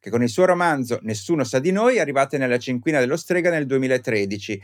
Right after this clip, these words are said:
e con Nel silenzio delle nostre parole ha vinto il premio Dea Planete nel duemiladiciannove.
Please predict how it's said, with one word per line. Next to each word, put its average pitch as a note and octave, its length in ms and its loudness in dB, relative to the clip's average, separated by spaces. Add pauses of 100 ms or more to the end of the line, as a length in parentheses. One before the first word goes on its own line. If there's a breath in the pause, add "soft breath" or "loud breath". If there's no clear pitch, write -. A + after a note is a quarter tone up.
(200 loud breath)
e A#2+ 140 -2
con C3+ 340 4
Nel C#3+ 180 2
silenzio F3+ 460 0
delle A#2+ 160 2
nostre C3 320 -2
parole G3 420 2
ha A2+ 200 -2
vinto E3+ 280 2
il A2+ 80 2
premio A#2+ 380 0
Dea C3 180 2
Planete G3 440 0
nel A3 140 0
duemiladiciannove. D#3 920 -2